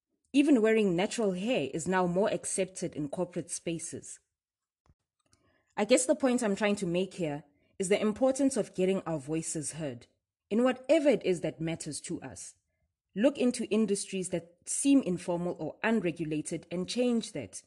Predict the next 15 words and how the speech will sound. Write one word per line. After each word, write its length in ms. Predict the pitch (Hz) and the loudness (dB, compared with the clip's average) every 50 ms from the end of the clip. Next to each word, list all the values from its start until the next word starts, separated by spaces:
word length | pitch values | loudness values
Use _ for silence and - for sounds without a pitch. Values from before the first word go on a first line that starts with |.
| _ _ _ _ _ _ _ _ _ | _ _ _ _ _ _ _ _ _
The 100 | - 196 | -2 -2
sooner 400 | 196 - - 302 294 294 294 294 226 - | 0 2 4 6 6 6 6 4 2 0
we 140 | 190 196 170 | -4 -4 -4
do 260 | - - 190 202 214 | -4 -4 -2 -2 -2
that, 320 | 160 160 165 170 - - - | 0 -2 -2 -4 -4 -4 -4
the 80 | 175 | -2
more 260 | 180 180 190 220 233 | 0 2 2 2 2
li-, 160 | 220 202 185 170 - 165 170 | 2 0 -2 -2 -4 -6 -6
likely 580 | 170 160 175 196 202 202 - 175 165 170 180 - - - _ - | -2 0 2 2 2 0 -2 -8 -8 -8 -8 -12 -16 -20 _ -8
we'll 120 | - 170 | -6 -6
be 120 | - 170 160 | -6 -6 -4
taken 380 | - 202 190 196 - 196 175 | 0 0 0 2 2 -2 -2
seriously. 680 | 160 - - 214 196 185 180 170 - - 143 135 131 - _ _ _ _ _ _ _ | -2 0 2 2 2 2 2 -2 -4 -6 -8 -8 -10 -10 _ _ _ _ _ _ _
These 280 | - 196 262 302 285 - - | 2 6 6 6 4 2 0
are, 200 | 208 220 214 | 0 2 2